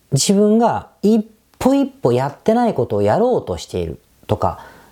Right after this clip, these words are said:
覚えてなかったことを覚えたとか、やろうとしているとか、やったということ、成果は何千万も儲かってないかもしれない。例えば一万円、二万円ずつ儲けてるかもしれないけれども、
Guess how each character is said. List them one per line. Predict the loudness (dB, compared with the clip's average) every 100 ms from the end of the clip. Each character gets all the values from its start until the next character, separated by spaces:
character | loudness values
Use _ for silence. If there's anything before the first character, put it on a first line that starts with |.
| _ _ _ _ _ _ _ _
覚 | 0 2 0
え |
て | 0 0
な | 0
か | -2
っ |
た | -2
こ | -2
と | 0
を | 0
覚 | 0 0
え | -2
た | -8 -20 _ _
と | -6
か、 | -2
や | 0
ろ | 0
う | -2
と | -6
し | -10
て | -4 -4
い |
る | -4
と | -8
か、 | -2
や | -2
っ | -2 -6 -2
た | -2 -2 -14 _ -2
と | 0
い | 2
う | 0
こ | 0
と、 | -2 -2 -2
成 | -2 -2
果 | 0 0
は | 0 -2 -8 -20 _ -4
何 | 0 2
千 | 2
万 | 0 0
も |
儲 | -2 -2
か | -4
っ |
て | -4
な | -6
い |
か | -4
も | -4
し | -4
れ |
な | -4
い。 | -8 _ _ _ _ _ _ -4
例 | 0 2
え |
ば | 0
一 | -2 -2
万 | -2 2
円、 | 2
二 | 2
万 | 0
円 | 0
ず | -2
つ |
儲 | -2 -2
け | -2
て | -4
る |
か | -6
も | -8
し |
れ | -6
な | -8
い | -2
け | -2
れ |
ど | 0
も、 | 0 0